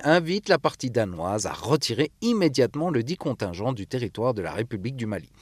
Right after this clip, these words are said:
Le gouvernement, tout en exigeant sa gratitude et ses remerciements à tous ses partenaires intervenant dans le cadre de la lutte contre le terrorisme, leur rappelle la nécessité de l'obtention préalable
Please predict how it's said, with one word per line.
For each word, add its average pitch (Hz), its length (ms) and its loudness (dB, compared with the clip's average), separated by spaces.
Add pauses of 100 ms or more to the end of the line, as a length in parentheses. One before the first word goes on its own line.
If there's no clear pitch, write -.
(460)
Le 151 140 6
gouvernement, 190 560 8
tout 226 320 2
en 180 160 6
exigeant 175 500 2
sa 110 200 2
gratitude 92 720 -6
et 78 60 -10
ses 80 220 -4
remerciements 101 920 -2
à 139 60 4
tous 117 160 -6
ses 110 120 -2
partenaires 95 540 -8
intervenant 113 580 -4
dans 120 120 -4
le 101 80 -6
cadre 117 340 -4
de 90 80 -2
la 156 140 -2
lutte 98 220 -8
contre 98 280 -4
le 101 100 0
terrorisme, 113 600 -2
leur 160 160 2
rappelle 160 640 2
la 107 200 -2
nécessité 160 800 2
de 131 140 2
l'obtention 123 720 2
préalable 139 720 4